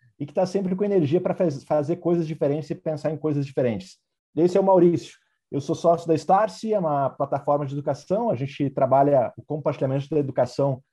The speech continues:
ah, do agora por agora. O mundo hoje é tão dinâmico que não é mais o futuro que não serve, o passado já passou, do agora por agora. É, sou um apaixonado por,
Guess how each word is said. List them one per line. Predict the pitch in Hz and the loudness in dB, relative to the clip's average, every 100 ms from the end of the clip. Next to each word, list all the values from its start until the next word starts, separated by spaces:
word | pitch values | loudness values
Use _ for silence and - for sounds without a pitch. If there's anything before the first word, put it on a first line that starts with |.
| _ _ _ | _ _ _
ah, | 113 117 113 | 0 2 2
do | 110 | 4
agora | 131 117 143 143 | 2 6 4 4
por | 147 139 | 4 4
agora. | 123 127 170 214 | 4 4 2 0
O | |
mundo | 139 139 | -4 -2
hoje | 143 143 | -2 -2
é | |
tão | 143 170 | -4 -4
dinâmico | 147 135 139 156 135 | -4 -2 -2 -4 -8
que | - | -8
não | 139 | -2
é | 143 | -2
mais | 147 147 123 - - - - | 0 -2 -4 -12 -20 -20 -8
o | 127 127 120 113 | -2 2 2 2
futuro | 123 - 220 247 | -2 4 6 6
que | 185 175 147 120 - | 4 6 6 4 -2
não | 123 127 | 0 0
serve, | 123 151 156 208 208 220 | 2 6 6 6 0 -4
o | |
passado | - - 147 156 | -4 0 2 2
já | 143 | 0
passou, | - 175 175 202 196 | 0 -2 0 -2 0
do | |
agora | 185 160 165 | 0 2 2
por | 165 | 0
agora. | 147 113 98 - _ _ _ _ - | 0 0 -2 -8 _ _ _ _ -4
É, | 123 131 131 | 0 2 2
sou | 120 - - 175 | 0 -6 0 2
um | |
apaixonado | 139 175 180 180 160 156 180 160 160 135 - _ | 2 0 0 -2 -2 0 -2 -2 -2 -2 -6 _
por, | 147 147 139 135 120 | 2 2 2 -2 -4